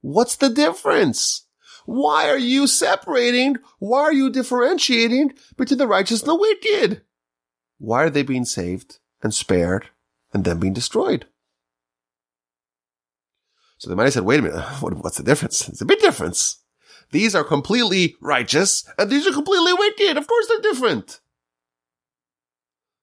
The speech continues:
But the attribute of justice said to God, "But Master of the world, the righteous are responsible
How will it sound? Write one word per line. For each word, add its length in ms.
But 180
the 340
attribute 420
of 60
justice 640
said 240
to 80
God, 340
"But 120
Master 360
of 100
the 60
world, 460
the 80
righteous 840
are 100
responsible 840